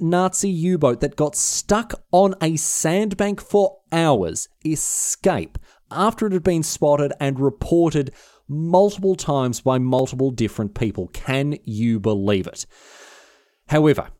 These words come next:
this kicked up an enormous fuss about this whole affair, and of course, the other authorities, the F B I, the police, the Coast Guard, they all swooped in on this area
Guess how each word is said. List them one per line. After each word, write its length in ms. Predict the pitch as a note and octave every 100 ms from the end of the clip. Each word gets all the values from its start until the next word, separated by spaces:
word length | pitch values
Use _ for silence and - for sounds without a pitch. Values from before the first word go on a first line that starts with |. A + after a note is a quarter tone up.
| _ _ _
this 180 | C#3+ -
kicked 220 | E3 -
up 160 | C3+ -
an 120 | C3
enormous 840 | A#2+ B2 C3 C#3 E3 G3 F3+ A2+ -
fuss 460 | - - - -
about 260 | A#2 G#2 G2+
this 180 | A2+ -
whole 440 | - - D#3+ F#3
affair, 380 | F3 - A#2 A2
and 100 | G#2+
of 120 | G2+
course, 400 | - C3 B2 A#2
the 180 | - -
other 280 | A#2+ B2+ D3
authorities, 420 | C#3 C#3 B2 A2
the 180 | F2 A2
F 140 | C3+
B 180 | - B2+
I, 340 | A#2 A#2+ A#2 A#2
the 100 | -
police, 500 | - G#2+ A#2 A#2 -
the 80 |
Coast 320 | - A2+ A2+ -
Guard, 200 | G#2 G2
they 120 | G#2+
all 160 | C3
swooped 960 | B2+ - - - - B2 C3 G#3+ A#3+ -
in 120 | C#3
on 120 | G#2+
this 220 | G2+ F#2+ G#2+
area 360 | G2+ G2 G2